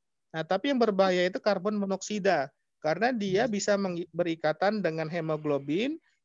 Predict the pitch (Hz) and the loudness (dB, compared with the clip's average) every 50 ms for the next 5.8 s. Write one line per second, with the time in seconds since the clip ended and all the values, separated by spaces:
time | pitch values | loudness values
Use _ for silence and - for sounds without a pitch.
0 | _ _ - 165 165 165 151 175 170 170 175 175 175 180 202 240 233 - 196 190 | _ _ -6 -4 -4 -4 -4 -2 0 0 2 2 0 0 0 -2 0 2 0 2
1 | 190 190 170 151 139 147 156 190 226 226 196 180 165 165 160 156 156 151 147 151 | 2 2 2 2 2 0 0 0 0 0 0 -2 -2 -2 -2 -2 0 2 2 2
2 | 156 156 160 165 - - 240 196 185 214 202 185 160 156 156 151 151 156 160 160 | 2 2 2 0 -2 -4 -4 0 2 4 4 4 2 0 0 2 2 2 2 0
3 | 160 165 170 175 - 214 214 - 185 165 147 139 139 _ _ _ _ _ _ _ | 0 -2 -2 -4 -6 -6 -2 0 0 0 0 -2 -6 _ _ _ _ _ _ _
4 | _ - 147 143 143 - 175 190 190 - 262 302 320 233 202 226 269 302 294 269 | _ -8 -8 -6 -2 0 0 0 0 2 2 2 2 2 2 2 2 2 4 4
5 | 233 208 240 233 226 - 240 226 220 - - 185 180 202 254 | 2 2 2 0 0 0 -2 -2 -2 0 2 4 6 6 4